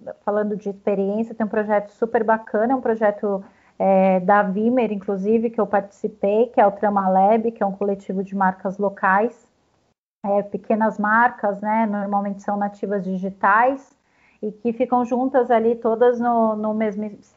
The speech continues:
espaço, e aí le-, dentro dessa loja tem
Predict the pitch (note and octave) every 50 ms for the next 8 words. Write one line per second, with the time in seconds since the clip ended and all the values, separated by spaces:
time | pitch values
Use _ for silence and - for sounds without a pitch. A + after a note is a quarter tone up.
0 | _ - A3 - _ - A3 G#3 A3 B3+ C4+ C4 B3+ - - A#3 G#3+ G#3 G3+ A3
1 | A3 A3 G#3+ A3 A3 A3 - G3+ G3 G#3+ A3+ A3+ A3+ G#3+ A3+ A3 A3 A3 A3+ G#3
2 | G#3 G#3 G#3 G#3 G3+ G#3+ G#3 G#3 - A3 G3 F#3+ F#3+